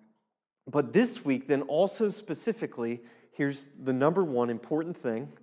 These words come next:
that I want you to be looking for as we read Ruth chapter three, and that is this. Uh, we are redeemed and are moving forward, okay? That would be a better title than last week's title for this week, okay?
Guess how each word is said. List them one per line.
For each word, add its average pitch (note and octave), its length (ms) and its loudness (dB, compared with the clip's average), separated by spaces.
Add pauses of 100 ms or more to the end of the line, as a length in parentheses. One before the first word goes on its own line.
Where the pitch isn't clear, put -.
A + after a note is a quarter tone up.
(280)
that A#2+ 120 0
I A#2 100 2
want A#2+ 300 -4
you C3 60 -6
to A#2 80 -8
be A#2 140 -4
looking A2+ 340 -4
for A2+ 260 -6
as A2 220 -6
we A#2+ 80 -6
read G#2+ 320 -8
Ruth A2 260 -12
chapter A2+ 300 -10
three, A2+ 300 -10
and A2+ 100 -6
that A#2 120 -4
is A2+ 180 -8
this. A2+ 280 -6 (440)
Uh, B2+ 160 2 (120)
we F3 240 4
are D#3 180 6
redeemed F3 640 2
and C#3+ 100 2
are C3+ 140 8
moving D#3+ 460 6
forward, G#2+ 500 2 (100)
okay? C#3+ 340 4
That D#3 220 10
would E3+ 120 4
be D#3+ 100 10
a C3+ 60 12
better E3+ 320 8
title C3+ 500 6 (240)
than C3+ 220 6
last C3+ 340 4
week's A#2+ 240 -2
title A2 360 4
for A2+ 140 -8
this G#2 280 -4
week, G#2 260 -10
okay? A#2+ 320 -2